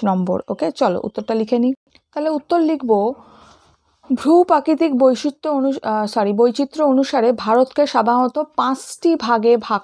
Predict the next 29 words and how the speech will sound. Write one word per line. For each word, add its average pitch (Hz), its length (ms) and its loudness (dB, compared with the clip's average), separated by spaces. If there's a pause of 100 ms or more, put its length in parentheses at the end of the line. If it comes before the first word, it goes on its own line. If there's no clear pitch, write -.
করা 190 300 -2
হয়েছে। 190 560 -2 (460)
যেমন 254 520 0
এক 269 260 -6
নম্বর 294 220 2
দিয়ে 233 240 0
লিখব 220 400 0
উত্তরের 311 520 -4
পার্বত্য 233 560 0
অঞ্চল, 262 540 -2 (140)
দু 254 160 0
নম্বর 294 320 2
দিয়ে 247 220 -2
লিখব 233 360 0 (100)
উত্তরের 294 520 0
নদীগঠিত 254 800 0
সমভূমি 247 680 0
অঞ্চল, 240 440 -2
তিন 277 300 0
নম্বর 285 240 0
দিয়ে 240 240 0
লিখব 214 360 0 (120)
উপদ্বীপীয় 262 880 0
মালভূমি 262 760 0
অঞ্চল, 262 500 0 (540)
চার 302 220 4
নম্বর 320 320 -2
দিয়ে 247 280 0
লিখব 226 320 2